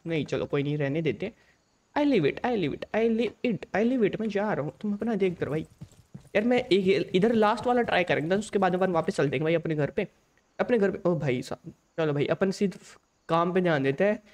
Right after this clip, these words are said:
You will pay, उम, उम, उम, वन, हाँ भाई, चलो भाई, इसकी थोड़ी सी प्राइस अपन कम करवा लेते हैं, छः हज़ार, ठीक है, छः हज़ार सही है भाई, इससे ज़्यादा नहीं बनता इसके।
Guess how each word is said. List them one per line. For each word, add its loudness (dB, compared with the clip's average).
You 2
will 4
pay, 2
उम, -2
उम, -4
उम, -6
वन, 0
हाँ -2
भाई, -4
चलो 0
भाई, -10
इसकी -6
थोड़ी 2
सी 0
प्राइस 0
अपन 0
कम -2
करवा -2
लेते -2
हैं, -4
छः 2
हज़ार, 0
ठीक -2
है, 4
छः -2
हज़ार 2
सही 0
है 0
भाई, -4
इससे -4
ज़्यादा 2
नहीं 0
बनता -4
इसके। -8